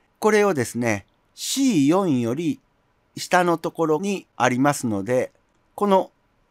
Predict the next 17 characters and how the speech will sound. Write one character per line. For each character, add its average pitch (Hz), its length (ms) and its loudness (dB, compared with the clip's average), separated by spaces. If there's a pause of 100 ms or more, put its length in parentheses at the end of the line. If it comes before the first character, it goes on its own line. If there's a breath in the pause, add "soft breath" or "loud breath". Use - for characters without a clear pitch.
(280)
和 180 180 6
音 107 300 0
を 120 260 0 (1120)
一 175 160 -6
旦 107 440 -2 (2500)
こ 160 140 0
れ 151 120 2
で、 156 260 0 (200)
え、 131 140 0
決 - 180 -4
ま 170 140 4
り 165 80 2
ま 165 160 2
し - 100 -6
た 95 140 0
の 90 160 -6
で 113 260 -4